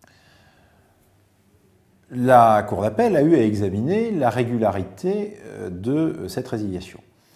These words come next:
Il se trouve que, dans ce cadre, elle a estimé, alors même que le, le juge, évidemment, ne contrôle pas, en principe, les motifs de mise en œuvre d'une clause résolutoire express,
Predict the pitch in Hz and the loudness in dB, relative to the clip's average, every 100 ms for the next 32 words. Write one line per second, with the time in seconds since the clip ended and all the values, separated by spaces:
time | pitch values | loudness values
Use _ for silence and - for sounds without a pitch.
0 | _ _ _ _ _ _ 104 104 - 220 | _ _ _ _ _ _ -12 -12 -4 -2
1 | 214 123 - 127 117 - - - _ _ | -2 -8 -4 -2 0 -4 -12 -20 _ _
2 | _ _ - - - 202 180 - - _ | _ _ -20 -14 -2 0 -2 -8 -20 _
3 | _ 95 101 131 113 - - 98 139 247 | _ -12 -6 -2 -2 -6 -10 -8 -6 -10
4 | - _ _ _ _ _ _ 78 90 127 | -16 _ _ _ _ _ _ -12 -8 -6
5 | 98 - 82 80 - - 87 151 110 95 | -8 -12 -14 -16 -20 -16 -10 -8 -6 -6
6 | 147 139 95 117 98 110 110 - 165 98 | -4 -6 -8 -10 -8 -4 -4 2 2 2
7 | - - - - 95 - - - - _ | -6 -16 -16 -12 -12 -10 -12 -12 -20 _
8 | _ _ - 98 104 107 170 - - 95 | _ _ -10 -6 -6 -6 -8 -10 -10 -10
9 | 92 90 90 131 147 92 90 90 - 107 | -8 -8 -6 -6 -6 -10 -14 -14 -10 -10
10 | 95 87 87 82 - - - - - - | -10 -12 -14 -14 -18 -18 -20 -20 -20 -20